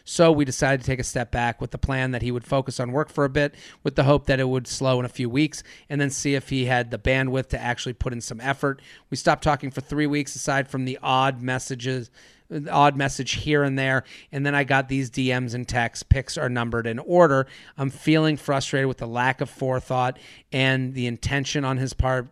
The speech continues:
regarding how he reached back out to me, asking to move forward.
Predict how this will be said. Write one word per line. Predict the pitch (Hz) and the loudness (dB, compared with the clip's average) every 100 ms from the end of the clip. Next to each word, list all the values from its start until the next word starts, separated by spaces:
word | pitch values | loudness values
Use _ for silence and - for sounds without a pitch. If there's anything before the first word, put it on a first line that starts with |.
| _ | _
regarding | 151 131 131 139 131 131 127 | -8 -4 -4 0 0 0 -2
how | 110 127 127 | -4 -2 -2
he | 120 120 | -4 -6
reached | 120 127 - - | -6 -6 -8 -4
back | 127 123 | -4 -2
out | 143 160 156 | 2 2 2
to | 156 | -4
me, | 156 147 - - - - | -4 -4 -8 -20 -12 0
asking | 139 135 147 139 | 0 0 -2 -4
to | 139 | -2
move | 131 131 123 | -2 -2 -4
forward. | - 135 113 - | -2 -2 -2 -8